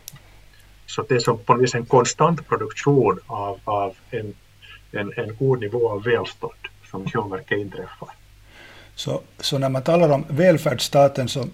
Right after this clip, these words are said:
Speaker 2: så talar man kanske lite väl, eh, vad ska vi säga, slentrianmässigt och, och, och, och, men när man tittar på, på de facto hur folk mår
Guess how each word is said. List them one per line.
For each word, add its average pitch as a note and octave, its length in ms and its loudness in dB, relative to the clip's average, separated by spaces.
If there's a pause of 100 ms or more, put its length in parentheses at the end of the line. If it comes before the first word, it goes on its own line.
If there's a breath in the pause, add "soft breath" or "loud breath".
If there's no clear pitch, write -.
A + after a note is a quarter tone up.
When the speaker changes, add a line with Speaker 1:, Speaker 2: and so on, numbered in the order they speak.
(300)
Speaker 2:
så - 340 -10
talar F3 320 4
man C3 100 -2
kanske D3 220 -2
lite D3 180 -2
väl, D#3+ 200 2
eh, D3+ 560 -8 (540)
vad A#2+ 100 -12
ska - 120 -10
vi B2 40 -4
säga, D#3+ 140 -6
slentrianmässigt D3+ 960 2
och, B2 120 -4 (380 loud breath)
och, - 380 -2
och, C#3+ 180 -6
och, D#3 180 -4
men C3+ 140 -4
när C#3 80 0
man C3 160 0
tittar G3 340 4
på, B2+ 360 -2
på C3+ 100 -4
de C#3 140 2
facto F3 480 -2 (580 soft breath)
hur C3 260 2
folk B2 400 0
mår B2 320 -4